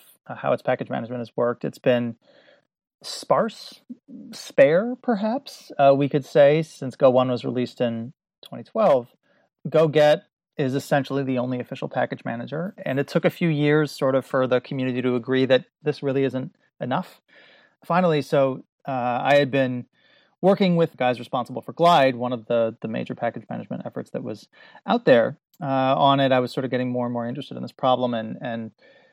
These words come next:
considering kind of diving in deep on it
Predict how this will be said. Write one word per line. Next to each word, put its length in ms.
considering 540
kind 220
of 160
diving 320
in 140
deep 360
on 220
it 160